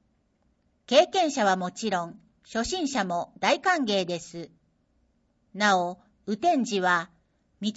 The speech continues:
の駅葛城、多目的室で開催。時、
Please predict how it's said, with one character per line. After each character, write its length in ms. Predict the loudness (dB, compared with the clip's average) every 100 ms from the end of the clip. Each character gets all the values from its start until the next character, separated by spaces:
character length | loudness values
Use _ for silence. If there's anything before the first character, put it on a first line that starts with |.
| 0
の 160 | 4 6
駅 440 | 4 0 -6 -6 -8
葛 480 | -8 -4 2 2 2
城、 240 | -4 -10 _ _ _ _ _ _
多 120 | 0
目 260 | 2 2 0
的 260 | -6 -6
室 240 | -12 -10 -2
で 260 | 0 0 -4
開 160 | -4 -4
催。 420 | -2 -2 -2 -6 _ _ _ _ _ _ _ _ _
時、 500 | -2 -2 -4 -8 -10